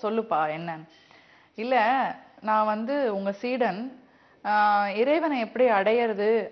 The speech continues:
ஞான மார்க்கத்துக்கு வந்து எப்படி நான் போகிறது, அதை நான் ஞானம், அதை நான் பெறணும் அப்படிங்கிறது தான் என்னுடைய குறிக்கோள்.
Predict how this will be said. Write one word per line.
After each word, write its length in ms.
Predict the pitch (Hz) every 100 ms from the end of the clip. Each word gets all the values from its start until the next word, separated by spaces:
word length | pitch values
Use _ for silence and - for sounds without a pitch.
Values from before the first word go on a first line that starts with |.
| -
ஞான 400 | 208 233 277 370
மார்க்கத்துக்கு 600 | 302 247 240 226 214 190
வந்து 300 | 185 190 247
எப்படி 340 | 247 - 220 240
நான் 320 | 208 175 175
போகிறது, 760 | 220 220 233 190 180 190 165 -
அதை 240 | 190 208
நான் 280 | 214 196 196
ஞானம், 460 | 196 226 285 339 - -
அதை 200 | 196 202
நான் 180 | 202 196
பெறணும் 440 | 196 202 220 208 - - - - -
அப்படிங்கிறது 560 | 202 202 269 311 302 214
தான் 220 | 214 254
என்னுடைய 380 | 226 202 196 185
குறிக்கோள். 560 | 202 214 214 151 180